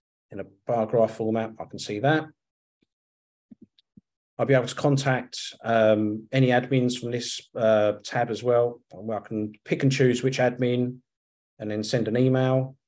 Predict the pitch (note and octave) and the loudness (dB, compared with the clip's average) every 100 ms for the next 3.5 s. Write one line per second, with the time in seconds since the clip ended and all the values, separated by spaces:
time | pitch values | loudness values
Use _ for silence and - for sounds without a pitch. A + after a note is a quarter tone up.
0 | _ _ _ _ _ _ _ _ _ _ | _ _ _ _ _ _ _ _ _ _
1 | _ _ - G#2+ A#2 A#2 - A2+ A#2+ C#3+ | _ _ -10 -4 -2 -2 -2 -2 -2 0
2 | C#3 B2+ A#2 - A2+ G#2+ A2+ A2 - G#2 | 2 2 0 -4 -4 -2 -4 -4 -6 -8
3 | G#2 A2 A2 A2 | -6 -2 -2 -2